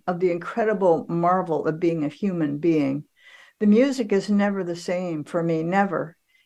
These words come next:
Each day it is something new, fantastic, and unbelievable." So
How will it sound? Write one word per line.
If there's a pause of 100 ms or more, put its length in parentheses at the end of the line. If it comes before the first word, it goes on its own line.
Each
day
it
is
something
new,
fantastic,
and
unbelievable." (640)
So